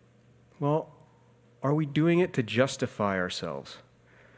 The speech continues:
Um, we, are we doing it? In, s-, we find, do you find yourself saying from time to time, "Yeah, I know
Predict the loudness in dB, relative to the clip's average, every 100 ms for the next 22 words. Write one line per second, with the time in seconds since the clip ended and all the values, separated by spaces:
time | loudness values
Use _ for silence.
0 | -20 -12 -6 -4 -4 -2 0 0 2 0
1 | 4 4 4 2 -4 -8 -8 -6 -4 0
2 | 2 2 2 4 6 6 4 4 4 4
3 | 4 4 4 0 2 2 2 2 6 6
4 | 6 6 6 6 4